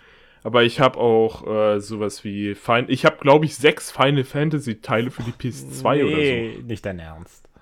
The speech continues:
Speaker 1: Doch, und ich hab nie Fa-, Final Fantasy gespielt.
Speaker 2: Ich bin auch kein Fan von der Franchise.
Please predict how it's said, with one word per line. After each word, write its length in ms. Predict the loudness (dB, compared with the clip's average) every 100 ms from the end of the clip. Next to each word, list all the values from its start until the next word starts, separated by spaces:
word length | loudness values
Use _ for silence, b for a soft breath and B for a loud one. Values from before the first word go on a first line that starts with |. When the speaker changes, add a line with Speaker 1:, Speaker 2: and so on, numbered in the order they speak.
| b b b b b b b
Speaker 1:
Doch, 240 | 6 6
und 80 | 4
ich 140 | 0 0
hab 200 | 0 0
nie 320 | 0 2 0
Fa-, 300 | 0 -2 0
Final 280 | 0 0 0
Fantasy 420 | -2 -2 -4 -6
gespielt. 480 | -12 -10 -4 -4 -2
Speaker 2:
Ich 120 | -2
bin 140 | 0 0
auch 180 | 0
kein 160 | -2 -6
Fan 220 | -6 -8
von 120 | -8
der 100 | -8
Franchise. 800 | -8 -6 -6 -6 -10 -10 -12 -16